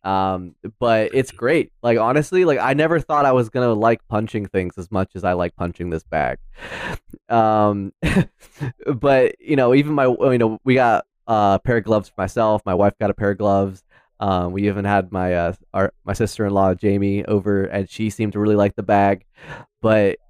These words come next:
Speaker 1: it's, I don't know, you just get in your head, you put some music in, and you just kind of practice, like, cer-,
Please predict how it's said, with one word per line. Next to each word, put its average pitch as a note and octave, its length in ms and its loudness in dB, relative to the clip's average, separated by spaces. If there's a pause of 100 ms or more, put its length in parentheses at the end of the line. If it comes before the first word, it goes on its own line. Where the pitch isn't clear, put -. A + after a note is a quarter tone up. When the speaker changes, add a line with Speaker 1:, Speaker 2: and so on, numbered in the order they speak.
(140)
Speaker 1:
it's, D3+ 260 -4 (140)
I D#3 80 0
don't G3+ 80 2
know, C4 60 2
you D3 120 4
just C3 160 2
get D3+ 120 0
in E3 60 0
your E3 120 2
head, D3 260 2
you A2+ 80 0
put - 180 -2
some B2+ 140 -4
music B2 340 0
in, D#3+ 300 0 (180)
and C3 160 0
you B2+ 100 2
just C3 180 0
kind C3+ 180 0
of A2 100 -4
practice, A#2+ 720 -2
like, A2+ 260 2
cer-, - 280 -2